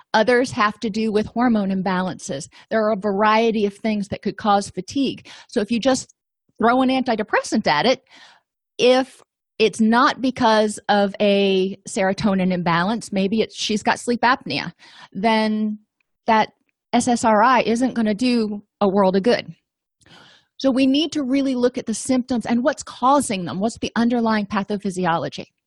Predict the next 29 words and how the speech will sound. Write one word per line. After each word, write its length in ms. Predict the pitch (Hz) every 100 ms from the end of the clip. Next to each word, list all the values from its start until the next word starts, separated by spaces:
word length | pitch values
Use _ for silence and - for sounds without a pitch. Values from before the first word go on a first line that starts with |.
| _ _ _ - - - 196
Data 300 | 294 381 440 -
from 140 | 285
the 80 | 269
literature 540 | 254 311 294 - 185
suggests 500 | 190 240 202 247 254
that 120 | - -
some 280 | 294 330
subtypes 520 | 320 330 262 294 262 254
of 100 | -
depression 500 | - 254 247 240 220
may 180 | 240
be 120 | 269 285
associated 680 | - 220 220 - 220 220
with 220 | 202 214 -
chronic 420 | 240 220 240 - 202
low-grade 600 | 196 214 208 208 208 -
inflammation. 720 | 190 190 196 190 170 175 - - - _ - - _ _ _ _ _ -
We'll 140 | 202
get 160 | - -
there. 140 | - _ _ _ _ _
Uncovering 540 | 285 320 359 349 359 339
the 100 | 294
role 300 | 277 285 277
of 100 | 240
intestinal 600 | 233 277 - - 294 262
microbiota, 1000 | 220 226 - 277 262 262 170 160 220 320 _ - 208
or 80 |
the 80 | 220
microbiome 1080 | 214 208 233 254 208 214 214 190 185 202 220